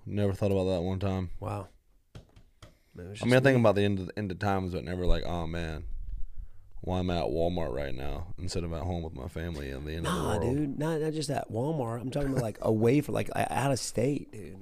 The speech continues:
Speaker 1: Well, fortunately, I don't travel a whole lot. You
Speaker 2: Yeah.
Speaker 1: do though,
Speaker 2: <laughs>
Speaker 1: so
Speaker 2: I think about that all the time. But anyway, yeah. So, uh, back to Denver. <laughs>
Speaker 1: Yeah.
Speaker 2: It was good. We had a good time with Kevin, man. We did a, we did a hour and a half seminar,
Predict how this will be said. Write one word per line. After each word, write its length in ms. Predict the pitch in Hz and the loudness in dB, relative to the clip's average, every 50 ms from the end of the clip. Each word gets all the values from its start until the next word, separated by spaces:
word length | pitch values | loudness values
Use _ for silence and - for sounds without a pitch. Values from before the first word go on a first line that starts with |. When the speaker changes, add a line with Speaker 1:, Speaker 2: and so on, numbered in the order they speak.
| - | -2
Speaker 1:
Well, 120 | - 123 120 | 0 2 8
fortunately, 400 | - 156 156 147 - - 135 131 | 10 10 10 10 8 6 8 8
I 40 | 120 | 8
don't 140 | 107 95 | 8 4
travel 420 | 87 - 120 107 104 107 110 110 107 | 4 8 10 10 12 12 10 10 10
a 40 | 104 | 10
whole 180 | 117 113 110 | 10 10 10
lot. 340 | 110 113 117 120 123 - - - - - - - - | 10 10 10 8 8 6 0 -8 -20 -20 -18 -10 -4
You 140 | - 101 101 | 0 2 4
Speaker 2:
Yeah. 60 | 104 | 6
Speaker 1:
do 180 | 95 101 101 101 | 8 8 8 8
though, 260 | 101 107 110 113 117 113 - - 147 139 - | 10 8 8 8 6 2 2 2 2 2 4
Speaker 2:
<laughs> 260 | - 131 113 - - | 2 0 0 -2 -2
Speaker 1:
so 400 | - - - 90 85 82 80 80 | -2 2 4 4 4 4 4 2
Speaker 2:
I 60 | - - | 2 2
think 200 | - - 113 117 | 2 2 2 4
about 200 | 120 120 110 - | 4 4 4 4
that 100 | 110 107 | 4 4
all 140 | 110 110 110 | 4 4 2
the 60 | 104 117 | 0 0
time. 220 | 120 123 113 107 - - - - - - - - - - - - - | -2 -2 -4 -6 -8 -10 -12 -12 -12 -12 -12 -12 -12 -12 -10 8 12
But 160 | 143 170 202 | 12 12 12
anyway, 260 | 208 196 165 139 139 | 12 12 12 12 12
yeah. 220 | 143 135 107 98 - - | 12 12 10 8 4 2
So, 360 | - - 151 147 147 147 143 | 6 10 12 12 12 12 12
uh, 80 | 139 | 12
back 180 | 135 160 180 185 | 12 12 12 12
to 80 | 165 147 | 10 10
Denver. 540 | 143 160 151 - - - 190 165 - - - - - - - - | 10 10 10 8 8 8 8 8 6 4 -4 -4 -4 0 2 2
<laughs> 80 | 160 - - - - - - - - | 2 2 0 -10 -18 -18 -12 -4 2
Speaker 1:
Yeah. 280 | 85 92 101 107 92 80 - | 6 8 8 8 8 6 8
Speaker 2:
It 80 | - 170 | 10 12
was 200 | 202 196 160 135 | 12 12 10 10
good. 200 | 127 160 160 143 | 12 12 12 12
We 80 | 139 160 | 12 12
had 100 | 180 180 | 10 10
a 60 | 165 | 10
good 180 | 147 156 139 | 8 6 8
time 240 | - 147 135 139 139 | 8 10 10 10 10
with 140 | 135 120 107 | 8 6 6
Kevin, 340 | - 139 131 131 123 127 123 | 10 10 10 10 10 8 6
man. 300 | 123 120 120 120 117 - - - - - - - - | 6 6 6 4 2 0 -6 -14 -20 -20 -10 -2 2
We 80 | 123 | 4
did 160 | 135 143 139 | 6 8 8
a, 180 | 127 120 113 110 | 10 8 8 8
we 120 | 110 127 | 6 6
did 120 | 123 127 117 | 6 6 6
a 380 | 117 110 107 107 104 - - - - | 6 6 6 4 4 2 -2 -6 0
hour 220 | - - 113 120 120 | 4 8 8 8 8
and 60 | 117 | 8
a 40 | 113 | 6
half 220 | 120 120 117 110 | 6 6 6 6
seminar, 800 | 107 - - 120 117 117 113 110 110 110 110 110 110 107 104 101 | 4 4 4 4 4 4 4 4 4 4 4 4 4 2 0 -2